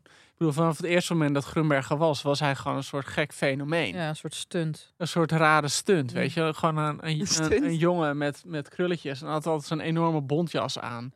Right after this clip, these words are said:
Speaker 2: <laughs>
Speaker 1: En dat van die rare dingen. Ik, ik weet nog, dat, ik bedoel, dat is ook voor mijn tijd, hoor. Maar dat hij dan zijn boekpresentatie, eh, van volgens mij de asielzoeker of zo, was dan zijn boekpresentatie in een shawarma-tent. En
Speaker 2: Mhm.
Speaker 1: gewoon altijd van dat
Speaker 2: Mhm.
Speaker 1: soort dingen.
Speaker 2: Mhm.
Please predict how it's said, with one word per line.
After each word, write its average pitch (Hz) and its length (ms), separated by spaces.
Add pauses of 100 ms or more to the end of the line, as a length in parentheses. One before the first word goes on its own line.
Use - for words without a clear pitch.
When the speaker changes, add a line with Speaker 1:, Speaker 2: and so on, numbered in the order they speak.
(220)
Speaker 2:
<laughs> - 200
Speaker 1:
En - 180
dat 151 200
van 175 120
die 151 100
rare 143 340
dingen. 151 400
Ik, 135 100
ik 151 140
weet 143 140
nog, 139 140
dat, - 240
ik - 160
bedoel, 156 180
dat 143 80
is 147 60
ook 139 80
voor 151 220
mijn 143 200
tijd, 123 240
hoor. 135 180
Maar 135 180 (300)
dat 160 120
hij 170 80
dan 156 140
zijn 143 120
boekpresentatie, 147 1120
eh, 143 80 (260)
van 160 240
volgens 160 260
mij 147 440 (840)
de - 140
asielzoeker 175 580
of 156 60
zo, 165 180
was 156 120
dan 170 120
zijn 139 120
boekpresentatie 156 840
in 147 120
een 151 60
shawarma-tent. 139 920
En - 80
Speaker 2:
Mhm. 185 80
Speaker 1:
gewoon 156 200
altijd 156 380
van 160 160
dat 151 140
Speaker 2:
Mhm. 214 100
Speaker 1:
soort 147 140
dingen. 123 520
Speaker 2:
Mhm. 175 120